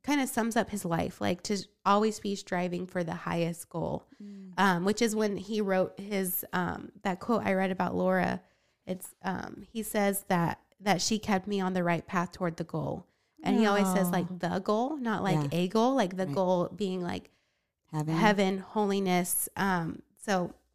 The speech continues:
Speaker 2: Like the goal of humanity.
Speaker 1: the goal of humanity, verso alto, is kind of, like, the way that
Speaker 2: That's
Speaker 1: he
Speaker 2: so
Speaker 1: kept it
Speaker 2: inspiring.
Speaker 1: in his, in his mind.
Speaker 2: Yeah.
Speaker 1: I feel like if I were gonna get a tattoo,
Speaker 2: <laughs>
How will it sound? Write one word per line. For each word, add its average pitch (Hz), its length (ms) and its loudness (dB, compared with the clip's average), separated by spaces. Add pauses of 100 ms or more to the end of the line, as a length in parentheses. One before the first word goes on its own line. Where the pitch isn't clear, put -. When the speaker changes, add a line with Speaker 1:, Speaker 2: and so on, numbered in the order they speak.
(200)
Speaker 2:
Like 156 220 -6
the - 80 -2
goal 147 280 4
of 139 100 0
humanity. 78 420 0
Speaker 1:
the 180 60 0
goal 202 200 6
of 220 100 4
humanity, 220 480 2
verso 185 380 2
alto, 190 300 4
is 170 100 -2
kind 196 180 0
of, 190 60 0
like, 185 180 -2
the 185 100 0
way 180 120 2
that 180 80 2
Speaker 2:
That's - 140 -2
Speaker 1:
he 403 60 2
Speaker 2:
so 427 100 4
Speaker 1:
kept 311 240 0
it - 40 6
Speaker 2:
inspiring. 196 360 6
Speaker 1:
in 143 100 4
his, 170 560 -2
in 180 200 -2
his 175 200 -2
mind. 175 320 -2 (160)
Speaker 2:
Yeah. 208 160 -18 (300)
Speaker 1:
I 247 100 6
feel 320 180 6
like 381 160 0
if 320 120 0
I 247 120 6
were 240 60 4
gonna 240 180 2
get 226 120 0
a 214 40 -2
tattoo, 196 580 -4 (160)
Speaker 2:
<laughs> - 180 -8